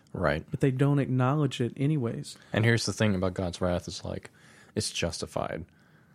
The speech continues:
Speaker 1: A-, as humans, we, I think we view things like, "Well, you know, uh,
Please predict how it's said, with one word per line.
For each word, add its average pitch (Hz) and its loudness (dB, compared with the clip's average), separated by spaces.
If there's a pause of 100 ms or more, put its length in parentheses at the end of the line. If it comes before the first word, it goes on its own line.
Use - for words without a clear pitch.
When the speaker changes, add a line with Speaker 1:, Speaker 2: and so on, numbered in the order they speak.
(240)
Speaker 1:
A-, 101 -2
as - -2
humans, 101 2
we, 104 -2
I 87 -2
think 92 0
we 92 0
view 92 0
things 87 0
like, 85 0
"Well, 117 4
you 113 4
know, 117 4 (120)
uh, 95 -8